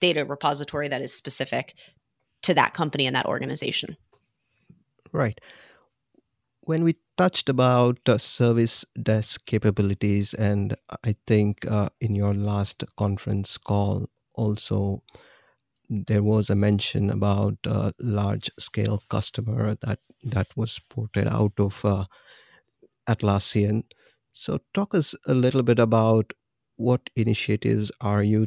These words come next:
Speaker 2: taking in terms of service desk capabilities, and, uh, how is,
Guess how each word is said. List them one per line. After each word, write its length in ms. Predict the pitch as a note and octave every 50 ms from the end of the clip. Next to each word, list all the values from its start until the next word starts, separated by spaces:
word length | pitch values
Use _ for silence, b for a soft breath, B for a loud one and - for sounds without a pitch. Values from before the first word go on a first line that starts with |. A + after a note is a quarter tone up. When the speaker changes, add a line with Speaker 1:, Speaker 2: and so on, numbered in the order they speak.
| - -
Speaker 2:
taking 520 | - G#2+ G#2 - - A2 G#2+ G#2 G#2+ G#2+ -
in 200 | B2 G#2+ G2+ G2+
terms 400 | - G#2 G#2 G#2 G#2 G2+ - -
of 120 | A2 G2+
service 480 | - - - G#2 G#2 G#2 G#2 G2+ - -
desk 420 | - G#2+ G2+ G2+ G2+ - - -
capabilities, 1040 | - A2 A2 - G#2+ G#2+ A#2 G#2 G#2 G2+ F#2 _ - G#2 G2+ G2+ G#2 A2+ - - - -
and, 380 | A#2+ G#2+ A2 G#2+ G#2+ G#2 G#2+ A2
uh, 160 | A2 A2 G#2+
how 420 | G#2+ A2 - - - D3 E3+ F#3+
is, 220 | F3+ C#3 - -